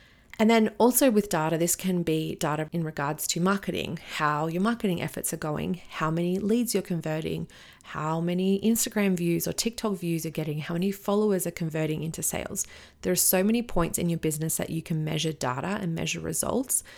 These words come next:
So this is a very important part of the business that needs to have systems in place, because if you just leave it up to chance and hope that you'll actually remember to, you know, check on those figures, unless you have a s-, proper system in place,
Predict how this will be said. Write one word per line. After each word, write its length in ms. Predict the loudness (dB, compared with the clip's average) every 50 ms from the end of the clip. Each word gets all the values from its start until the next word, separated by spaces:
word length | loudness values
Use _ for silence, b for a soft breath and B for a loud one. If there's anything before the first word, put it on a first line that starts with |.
| B B B
So 140 | B -2 0
this 180 | 2 2 2 0
is 100 | 0 -2
a 60 | -2
very 560 | -2 -2 -2 2 2 4 4 4 4 4 2
important 640 | 0 0 0 2 2 2 2 0 -2 -6 -6 -8
part 320 | -10 -6 0 2 2 2 2
of 80 | 0
the 80 | -2 0
business 340 | 0 0 0 2 0 0 0
that 140 | 0 -2 -2
needs 420 | 0 0 2 2 2 2 2 0 0
to 60 | -2
have 200 | -2 -2 -2 -2
systems 460 | -2 -2 -2 -2 -4 -4 -4 -4 -4 -6
in 100 | -8 -8
place, 360 | -6 -6 -6 -4 -4 -6 -6
because 260 | -4 -4 -2 0 0
if 120 | -2 -2
you 80 | -2 -2
just 340 | 0 2 0 2 0 0 -2
leave 120 | -2 -2
it 80 | 0 0
up 160 | 0 0 -2
to 320 | -4 -4 -2 -2 -2 -4 -6 B B B B B B B B -4
chance 480 | -2 0 0 0 0 0 0 0 0
and 100 | -2 -2
hope 360 | -4 -4 -2 0 0 0 0
that 100 | -2 0
you'll 180 | 0 0 0 0
actually 400 | -2 -2 -2 -4 -4 -2 -2 -2
remember 360 | -2 -2 -2 -2 -4 -4 -4 -4
to, 400 | -6 -4 -2 -2 -2 -2 -4 -8 -10 _ _ _ _ _
you 120 | -6 -4 -4
know, 160 | -2 -2 -2
check 380 | 0 0 2 2 2 2 2 2
on 140 | 2 2
those 300 | 2 2 2 0 0 0
figures, 340 | 0 2 4 4 4 4 2
unless 340 | 2 2 4 2 2 2 0
you 100 | -2 -2
have 200 | -2 -4 -4 -4
a 40 | -2
s-, 260 | -2 -2 -2 -2 -6 _ -8
proper 320 | -2 -2 0 0 0 0
system 360 | 0 0 -2 -2 -4 -4 -4
in 120 | -4 -4 -4
place, 400 | -4 -2 0 0 -2 -2 -4